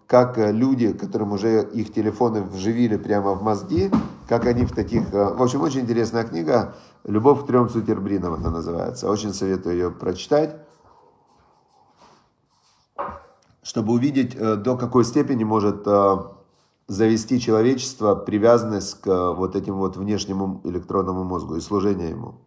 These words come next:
Хорошо. А недельная глава нам говорит как раз о тех древних временах,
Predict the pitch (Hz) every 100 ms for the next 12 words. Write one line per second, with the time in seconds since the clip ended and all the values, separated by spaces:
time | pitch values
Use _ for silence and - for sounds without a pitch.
0 | _ _ - _ _ _ _ - - _
1 | _ - - - - 135 165 127 92 92
2 | - - 107 110 127 185 170 147 123 135
3 | - 147 135 127 123 135 151 - 107 127
4 | 123 117 110 131 107 101 139 143 131 113
5 | 110 107 120 151 143 -